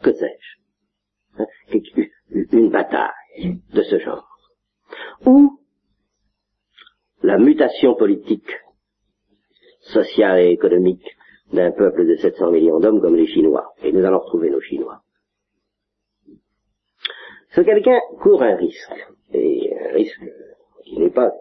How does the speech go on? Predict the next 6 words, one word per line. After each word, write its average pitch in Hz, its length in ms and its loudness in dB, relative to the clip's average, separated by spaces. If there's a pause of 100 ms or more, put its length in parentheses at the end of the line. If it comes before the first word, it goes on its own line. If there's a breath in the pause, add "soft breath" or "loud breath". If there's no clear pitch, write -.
négligeable. 82 720 -4 (920 loud breath)
C'est 170 160 2
de - 100 6
dire, 139 680 2 (560)
tant 208 260 6
pis 240 360 2